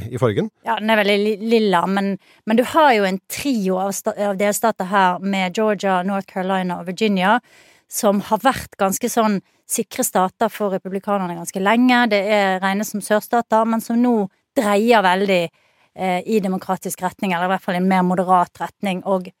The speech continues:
Speaker 2: befolkningen endrer seg jo også. Du får mer folk med utdannelse, du har masse, eh, store bedrifter som har flyttet hit, og det gjør at hele den politiske profilen også endrer seg.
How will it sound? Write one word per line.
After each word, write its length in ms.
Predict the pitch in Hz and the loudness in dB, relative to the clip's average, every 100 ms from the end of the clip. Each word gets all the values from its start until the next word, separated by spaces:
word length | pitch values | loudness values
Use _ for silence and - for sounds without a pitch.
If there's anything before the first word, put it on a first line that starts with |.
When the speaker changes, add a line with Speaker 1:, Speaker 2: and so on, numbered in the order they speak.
| _ | _
Speaker 2:
befolkningen 640 | 196 - 240 196 190 180 180 | -12 -2 -2 -2 -4 -6 -4
endrer 320 | 208 196 196 | -2 -2 -2
seg 160 | - 170 | -4 -4
jo 140 | 175 | -4
også. 320 | 180 190 170 - _ - | -4 -6 -8 -10 _ -12
Du 60 | 196 | -4
får 160 | 202 | -2
mer 320 | 196 202 190 170 | 0 0 0 -2
folk 220 | - 190 196 | -4 -6 -6
med 80 | 180 | -6
utdannelse, 640 | 190 - 180 180 175 180 180 | -6 -4 -4 -4 -4 -4 -4
du 60 | |
har 100 | 180 | -4
masse, 380 | 185 180 - 202 180 _ _ _ | -2 -4 -2 -2 -4 _ _ _
eh, 200 | - 180 175 | -6 -4 -4
store 300 | - 208 190 | -4 -4 -4
bedrifter 480 | 185 208 - - 180 | -6 -6 -8 -6 -6
som 220 | 196 175 | -4 -4
har 80 | 185 | -4
flyttet 540 | - 196 - - 185 _ _ _ - | -4 -8 -6 -4 -4 _ _ _ -4
hit, 380 | 233 233 - - - - _ 208 | -2 -2 -6 -20 -20 -20 _ -4
og 100 | 196 | 2
det 200 | 226 202 | 4 4
gjør 380 | 208 208 190 170 190 | 4 4 4 2 -4
at 220 | - - | -4 -8
hele 360 | 190 185 202 196 180 | -2 0 4 4 2
den 100 | 180 | -2
politiske 380 | 208 202 - - | -6 -6 -6 -10
profilen 500 | 196 - 214 202 170 | -12 -8 -4 -4 -4
også 280 | 170 143 175 | -8 -8 -8
endrer 200 | 180 185 180 | -6 -6 -6
seg. 180 | 170 | -8